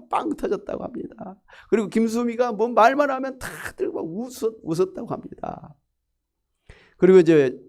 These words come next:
어, 전라도 엄마들이, 에, 힘들 때는 욕을 많이 해요. 에, 저희 어머니도 어렸을 때 보니까, 어,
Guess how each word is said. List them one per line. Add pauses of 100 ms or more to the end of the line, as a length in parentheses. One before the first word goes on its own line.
(160)
어,
전라도
엄마들이, (680)
에, (200)
힘들
때는
욕을
많이
해요. (200)
에,
저희
어머니도
어렸을
때 (380)
보니까, (460)
어,